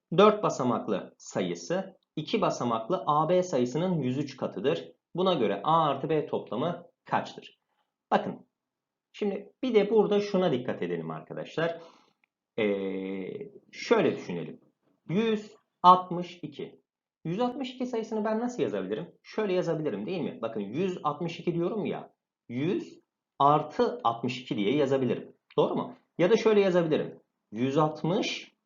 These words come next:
artı iki diye yazabilirim. Bakın burada da şunu yapacağım. A B altmış üç sayısı iki basamaklı A B sayısının yüz, yüz üç katı diyor. Yani şöyle yazılır değil mi bu?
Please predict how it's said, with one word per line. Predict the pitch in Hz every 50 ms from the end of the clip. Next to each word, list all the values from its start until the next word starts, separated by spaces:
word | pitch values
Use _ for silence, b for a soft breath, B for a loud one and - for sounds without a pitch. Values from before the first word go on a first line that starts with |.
| _ _ _ _ _
artı | 135 147 151 151 - - - 202 226 240 - - - _ _
iki | 170 - - - 214 170 - - - - _ 98
diye | 92 92 87 78 78
yazabilirim. | 78 71 76 73 62 62 - - - - _ _ B B B B B B B -
Bakın | - 220 - - - - _ _ _ -
burada | 269 240 247 294 294
da | - -
şunu | - - 185 196 233
yapacağım. | 247 180 - 110 90 - 101 110 - - - _ _ _ _ _ _ _ _ _ _ _ _ _ _ _ _ _ _ _ _ _
A | 117 123 135 147 147
B | 185 190 202 190 -
altmış | 151 147 147 - 175 165 - -
üç | 214 208 - - _ _
sayısı | - - - - 113 95 90 87 - - 120 131 180 214 - - _ _ _ _
iki | - 131 - 214
basamaklı | 202 196 185 - 180 170 170 - 190 185 -
A | 156 156 156 156
B | 180 170
sayısının | 170 - 160 147 143 - 165 180 175
yüz, | 151 139 135 143 151 - - - _ _ -
yüz | 170 139 131 135 147
üç | 156 147 -
katı | - 104 - 90
diyor. | 85 82 87
Yani | 104 127 127 123 143 147
şöyle | - - - 131 104 85
yazılır | 80 78 69 - 76 78 92 -
değil | - -
mi | 208 101 - 76
bu? | 73 - -